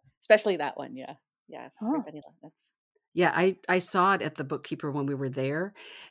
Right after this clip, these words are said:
Speaker 3: and I actually picked it up, and I was going to buy it, and then I said to myself, "You already have purchased this many, so you have to put <laughs> that one back." <laughs> So I bought it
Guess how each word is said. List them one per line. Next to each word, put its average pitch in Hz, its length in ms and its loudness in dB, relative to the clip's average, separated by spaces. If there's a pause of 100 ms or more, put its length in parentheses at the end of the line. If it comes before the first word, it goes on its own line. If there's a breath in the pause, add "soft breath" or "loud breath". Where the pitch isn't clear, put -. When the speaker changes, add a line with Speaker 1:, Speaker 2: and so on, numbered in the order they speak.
Speaker 3:
and 170 140 4
I 156 100 4
actually 180 340 0
picked - 280 -8
it 185 80 0
up, 135 320 -2 (100)
and 147 80 -6
I 139 40 0
was 135 120 -4
going 202 240 2
to 160 60 -2
buy 123 260 -4
it, 131 220 -4
and 147 160 -2
then 151 80 -2
I 156 60 -2
said 147 260 -6
to - 80 -8
myself, 135 540 -6
"You 208 240 -2
already 190 420 0
have 160 160 -10
purchased 139 560 -6 (160)
this 165 260 -4
many, 139 520 -4 (280 loud breath)
so - 120 2
you 185 200 2
have 208 180 2
to 196 60 -2
put 202 200 0
<laughs> - 20 0
that - 180 -2
one 208 220 4
back." 190 480 2 (120)
<laughs> 311 880 4
So 233 180 4
I 185 120 4
bought 185 240 4
it - 80 -2